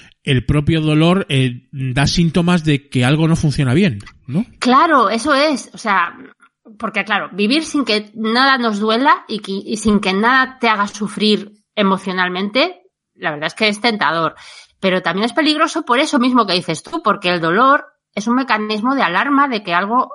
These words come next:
Speaker 2: está mal en nosotros. Es, es, es necesario, porque de hecho hay gente que no siente dolor y sus vidas son difíciles y cortas.
Speaker 1: Qué
Speaker 2: Y,
Speaker 1: curioso.
Speaker 2: y,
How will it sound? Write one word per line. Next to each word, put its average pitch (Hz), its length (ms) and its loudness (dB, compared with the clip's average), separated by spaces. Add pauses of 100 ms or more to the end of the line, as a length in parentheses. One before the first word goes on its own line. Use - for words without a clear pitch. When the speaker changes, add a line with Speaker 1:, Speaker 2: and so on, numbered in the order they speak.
Speaker 2:
está 165 300 -2
mal 143 320 -4 (100)
en 165 100 -8
nosotros. - 640 -10 (240)
Es, - 240 -12
es, 151 140 -12
es 180 180 -10
necesario, 208 800 -2 (480)
porque 175 440 -2
de 170 140 -4
hecho 240 480 -6
hay 214 120 -2
gente 233 360 -4
que 208 220 0
no 180 180 -6
siente 214 320 -4
dolor 240 460 2 (460)
y 220 120 0
sus 208 200 -2
vidas 208 360 0
son 254 380 -2 (140)
difíciles 359 840 0 (180)
y 208 140 -4
cortas. - 720 -4 (240)
Speaker 1:
Qué 156 100 2
Speaker 2:
Y, 165 140 -4
Speaker 1:
curioso. 127 400 0
Speaker 2:
y, 190 120 -2